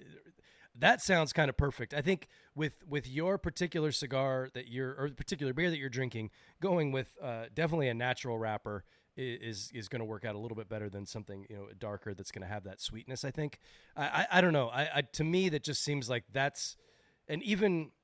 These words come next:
like, I'm kinda surprised that Matt wasn't really feeling his pairing, 'cause to me, that sounded like that would've worked out pretty well, too. Although, maybe not, because when, when I think of Epernay, there's definitely more of a cedar characteristic to that cigar, and I don't know how well that would play.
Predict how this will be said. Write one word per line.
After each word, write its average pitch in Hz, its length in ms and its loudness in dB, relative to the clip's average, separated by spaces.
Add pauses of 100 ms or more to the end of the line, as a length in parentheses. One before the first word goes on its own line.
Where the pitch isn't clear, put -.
like, 156 100 0
I'm 190 120 6
kinda 262 180 4
surprised 180 380 4
that 135 80 -4
Matt 143 240 0
wasn't 143 240 -2
really 127 160 0
feeling 135 300 0
his 131 140 0
pairing, 107 340 -2
'cause 117 160 -6
to 127 100 -6
me, 165 140 0
that 139 180 -2
sounded 139 260 0
like 117 160 -4
that 135 160 -4
would've 113 160 -6
worked 107 240 -8
out 110 140 -8
pretty 107 160 -6
well, 98 160 -8
too. - 240 -14 (500)
Although, 180 460 4 (760)
maybe 175 180 2
not, 123 280 -4
because 131 600 -6 (400)
when, 123 180 -8
when 120 160 -8
I 131 80 -2
think 139 220 -4
of 120 140 -6
Epernay, 117 600 -6
there's 113 300 -10
definitely 135 300 -6
more 120 180 -4
of 101 80 -6
a 95 40 -12
cedar 120 340 -6
characteristic 110 640 -8
to - 100 -14
that 107 160 -6
cigar, 104 300 -6
and 101 100 -4
I 104 40 -4
don't 101 100 -6
know 90 80 -10
how 95 120 -6
well 92 160 -8
that 85 140 -12
would - 140 -16
play. 82 240 -16